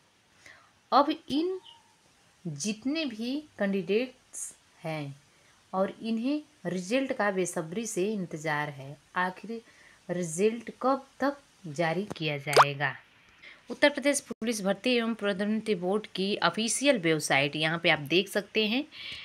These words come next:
जो हम website आपको screen पे दिखाने की कोशिश कर रहे हैं, आप इसे अप-, नोट करके इसी website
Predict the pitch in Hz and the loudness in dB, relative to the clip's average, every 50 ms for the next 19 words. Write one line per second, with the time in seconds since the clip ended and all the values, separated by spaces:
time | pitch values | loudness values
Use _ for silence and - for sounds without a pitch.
0 | - - - - _ _ _ _ - - 160 180 214 208 202 208 214 208 185 180 | -16 -18 -20 -20 _ _ _ _ -8 -4 0 2 2 4 4 2 2 4 4 4
1 | 175 175 - 190 190 208 202 208 202 196 - - 214 214 202 - - - 185 220 | 4 4 4 2 2 4 4 4 2 2 -2 0 0 0 0 0 -4 -2 0 0
2 | 214 220 220 175 196 - 180 175 175 185 185 - 190 180 - 175 165 - 180 165 | 2 2 0 -2 0 -2 0 0 0 0 0 -2 -4 -4 -4 -4 -4 -4 -6 -6
3 | - - 180 170 170 165 175 175 170 165 170 190 - - - 151 165 190 190 - | -2 -2 -2 0 0 0 -2 -2 -2 -2 -4 -4 -4 -4 -2 -2 -2 -2 -4 -6
4 | 196 185 - - 208 214 196 175 - - _ - - 165 165 160 160 165 180 196 | -8 -8 -4 -2 0 2 2 2 0 -4 _ -12 -8 -6 -4 -4 -2 -2 -4 -4
5 | 190 - - 196 180 185 220 226 214 185 - - 226 208 185 170 165 170 170 156 | -4 -2 -2 -2 -2 -2 -4 -4 -4 -6 -6 -8 -6 -4 -4 -4 -2 -4 -4 -6
6 | 156 | -6